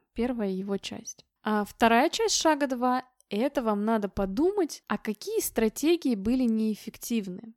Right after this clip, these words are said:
И здесь смотрите, что на что больше всего сделаю упор. Если цель, которую вы сейчас поставили, вы уже пробовали достигнуть и не смогли ее достичь, то подумайте как раз об этих неэффективных стратегиях.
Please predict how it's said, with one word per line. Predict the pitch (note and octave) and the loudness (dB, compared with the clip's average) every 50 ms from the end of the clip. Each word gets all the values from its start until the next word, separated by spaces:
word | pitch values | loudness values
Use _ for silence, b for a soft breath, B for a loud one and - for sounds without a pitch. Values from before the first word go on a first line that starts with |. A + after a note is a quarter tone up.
| _ _ - | _ _ -4
И | A3+ A3 | -2 -2
здесь | G#3+ G#3 D4+ G#4 A4+ - | 0 2 4 2 2 2
смотрите, | - D#4 C#4+ C4+ B3+ D4 C#4+ A#3 - G#3 | 2 0 0 0 0 -2 -4 -4 -4 -6
что | - - - C#4+ D#4 E4+ F4 E4+ D#4+ D4+ C4+ - - _ _ _ - | -8 -6 -2 0 2 4 4 4 4 4 2 -2 -6 _ _ _ -8
на | A3+ A3+ A#3 | -4 -2 -2
что | A#3 - - E4 D#4 | -2 -2 -2 -2 -2
больше | A#3+ G3+ A3+ B3 - - A3+ | 0 2 0 0 0 -2 -8
всего | - - G3+ G3 G#3+ A3+ | -8 -8 -6 -4 -4 -4
сделаю | G#3 F#3+ G3+ G3+ G#3 G#3 G3+ G3 - - - | -4 -4 -4 -4 -4 -2 -4 -6 -8 -10 -14
упор. | G3 - - G3 F3+ E3+ - - - _ - | -16 -14 -12 -10 -10 -8 -10 -12 -16 _ -14
Если | - - A3+ F#4 G4 - - G4 | -4 0 2 2 2 2 0 -4
цель, | C#4+ - - - - G#3 G3+ G3 F#3+ G3+ A3 - | -2 -2 -2 -2 -2 0 0 -2 -4 -6 -10 -10
которую | - A3 - - C4 D#4 E4+ E4+ C#4 | -8 -8 -2 2 2 4 4 4 4
вы | A3+ C4+ D4 | 2 0 0
сейчас | - - - - A#3 A#3+ - | -2 -2 -2 -2 -2 -2 -4
поставили, | - - A3 - - - G3+ F#3 F3+ F3+ F3+ F3+ F#3 G3+ G#3+ G#3+ A3 | -4 -6 -6 -6 -6 -4 -2 -2 -2 -2 -4 -6 -10 -10 -12 -10 -4
вы | - C4+ D#4 | 0 4 4
уже | E4 D4+ D4 D4 | 4 4 2 0
пробовали | C4 - - D4 D4+ C#4+ A3 G3+ F#3+ G3 G3 F#3+ | -4 -2 2 2 4 2 2 0 -2 -2 0 0
достигнуть | F#3 G3 G3+ - - - - A#3+ A#3 G#3 F#3+ F3+ F#3 - - - _ _ _ - | 0 0 0 0 -2 -4 -2 -2 0 0 0 -2 -4 -8 -14 -20 _ _ _ -4
и | A#3+ | 0
не | A#3 B3 B3+ | 0 0 0
смогли | A#3 - A#3 A3+ A3+ G#3+ A#3+ B3 A#3+ | 0 -2 -2 -2 -2 0 2 2 2
ее | A3 G3 G3 F#3+ | 2 0 0 -2
достичь, | F#3 F3+ F3+ F#3 - - - - B3+ D4 - - - - - - | -2 -2 -4 -4 -6 -10 -10 -8 -8 -8 -8 -10 -14 -12 -2 0
то | A#3+ A3+ | 0 2
подумайте | - A#3 A3 G#3 G#3 A#3 C4 C#4+ D4+ D4 B3+ - B3 | 4 4 4 6 6 6 8 8 8 6 4 2 -2
как | - - F#3+ - | -2 -2 -2 0
раз | G#3 G#3 A#3 A3+ - - | 2 2 2 0 -2 -2
об | - G#3 G3 F3+ A3 | -2 0 2 4 4
этих | G#3+ G3+ - G#3 - - | 4 4 2 -4 -6 -4
неэффективных | F#3+ F#3+ F#3 - - F#3+ - - A#3 A3 G3 F#3+ F#3+ F#3 | -4 -4 -4 -6 -8 -14 -8 -6 -4 -4 -2 -4 -6 -8
стратегиях. | - - F#3+ F#3 F#3 F3+ - - F#3 F#3 F3+ - A3+ - | -8 -10 -10 -10 -10 -10 -10 -12 -12 -12 -12 -16 -20 -20